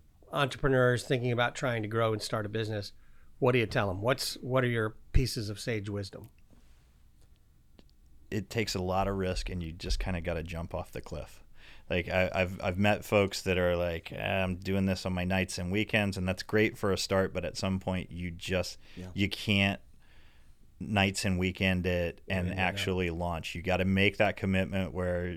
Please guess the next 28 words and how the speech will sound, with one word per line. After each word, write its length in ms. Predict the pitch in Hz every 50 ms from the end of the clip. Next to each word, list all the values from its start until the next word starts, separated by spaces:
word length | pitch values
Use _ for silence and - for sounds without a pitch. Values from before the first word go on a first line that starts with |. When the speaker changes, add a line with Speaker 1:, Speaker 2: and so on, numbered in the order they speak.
| - - -
Speaker 2:
you're 280 | 69 82 87 87 90
like, 240 | 95 87 82 - - - -
"I'm 300 | 95 87 87 87 87 90
not 240 | 90 90 90 95 -
gonna 160 | 98 92 87
get 200 | 90 82 78 -
paid 340 | - 87 87 85 85 85 85
for 140 | - - 82
maybe 260 | 87 85 85 85 85
six 320 | - - - 80 - -
months, 260 | - 85 85 85 85 -
twelve 300 | - - 80 80 82 87
months, 260 | 80 80 78 - - -
whatever 260 | - - - 85 85
it 80 | 82
is." 80 | 78 -
Or 120 | - 92 92
you 100 | 92 90
gotta 200 | 90 92 90 90
Speaker 3:
It's 100 | 92 92
Speaker 2:
go 40 | 92
Speaker 3:
gonna 120 | 95 92
Speaker 2:
get 80 | 92 95
Speaker 3:
hurt. 240 | 95 95 90 90 - - - - -
Speaker 2:
friends, 420 | - - - 131 131 131 131 123 -
families, 460 | - 131 127 127 127 127 120 110 117
and 120 | 113 110
fools 640 | - 117 110 107 110 110 107 107 101 - - -